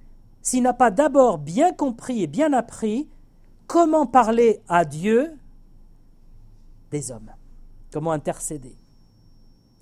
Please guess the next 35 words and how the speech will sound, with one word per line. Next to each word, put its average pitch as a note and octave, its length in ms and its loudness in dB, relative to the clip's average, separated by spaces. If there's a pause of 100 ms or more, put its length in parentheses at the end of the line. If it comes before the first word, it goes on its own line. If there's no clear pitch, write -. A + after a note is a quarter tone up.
(420)
Et, F#3 300 0
et - 20 -2
là, C#4 160 0
il A3+ 80 -4
va G#3 100 0
plus G#3+ 120 -6
loin, F#3+ 220 -2
il E3 100 -8
dit, C4 280 -4 (300)
je, D#3+ 240 -6
je, F#3 260 -4
je D#3 140 -4
vais B3 160 -4
plus G3+ 220 -8
loin, D3+ 340 -4 (320)
des F3+ 220 0
paroles, A#3+ 720 0
hein, F#3 140 -6
des E3 120 -10
prédications A3 840 -8
sans F4 280 -2
la C4 140 2
prière, D3 680 -6 (340)
du F#3 220 0
haut D4+ 140 4
de C#4+ 100 0
l'estrade G#3 840 -2 (400)
ou D3 140 -8
en D3 80 -8
dehors, C#3+ 480 -8 (640)
sont A3+ 220 -4
des A3 120 0
paroles A#3 560 2
au G#3+ 160 -2
pouvoir A3 800 -2